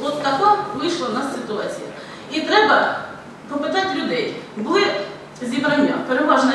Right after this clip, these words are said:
більшість, переважна більшість людей, це сімдесят відсотків десь приблизно, по моїм підрахункам, за об'єднання із сільськими радами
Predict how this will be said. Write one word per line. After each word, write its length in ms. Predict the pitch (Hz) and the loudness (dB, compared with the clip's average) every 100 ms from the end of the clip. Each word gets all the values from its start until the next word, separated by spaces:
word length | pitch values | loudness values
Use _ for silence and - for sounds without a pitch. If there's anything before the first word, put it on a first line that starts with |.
| 233 | 2
більшість, 460 | 359 403 - - - - - - - | 2 2 -2 -6 -10 -14 -18 -16 -6
переважна 520 | 220 254 240 277 - | 0 2 4 4 0
більшість 380 | - - 240 - | -2 -6 -8 -6
людей, 400 | 226 196 - - - - - | -4 -2 -2 -4 -10 -16 -12
це 120 | - 240 | -4 -4
сімдесят 540 | 285 277 269 262 254 | 0 2 4 2 0
відсотків 520 | 262 - 381 - 226 | -2 2 2 2 0
десь 200 | 202 214 | -2 -2
приблизно, 520 | 254 - - - 208 | -2 0 2 2 2
по 140 | - 262 | 0 4
моїм 380 | 277 - - - | 4 4 2 0
підрахункам, 680 | - 214 226 202 170 - - - - - - - 233 | -2 -2 -2 -2 -4 -6 -10 -12 -18 -18 -20 -14 0
за 200 | 254 247 | 4 6
об'єднання 640 | - 381 - 302 269 - 277 | 4 2 4 4 2 2 0
із 440 | 269 - - - | 0 -2 -8 -8
сільськими 460 | 269 - 269 226 196 | -6 -6 -2 0 2
радами 420 | - 320 339 | 4 2 4